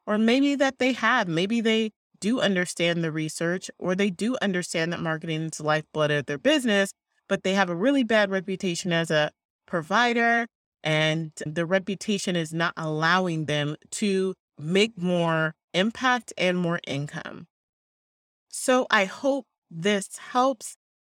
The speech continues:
If you've prepared yourself correctly and you have a really good understanding of the business model that you're gonna go into,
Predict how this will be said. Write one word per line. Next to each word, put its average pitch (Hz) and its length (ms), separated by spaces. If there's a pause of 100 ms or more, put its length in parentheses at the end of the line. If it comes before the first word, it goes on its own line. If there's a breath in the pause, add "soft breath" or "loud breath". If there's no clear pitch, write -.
If 269 200
you've 277 180
prepared 226 420
yourself 214 380
correctly 185 580
and 180 120
you 175 80
have 185 160
a 170 60
really 196 280
good 214 180
understanding 175 760
of 196 160
the 214 100
business 175 480
model 185 280
that 180 120
you're 165 140
gonna 165 200
go 156 220
into, 220 600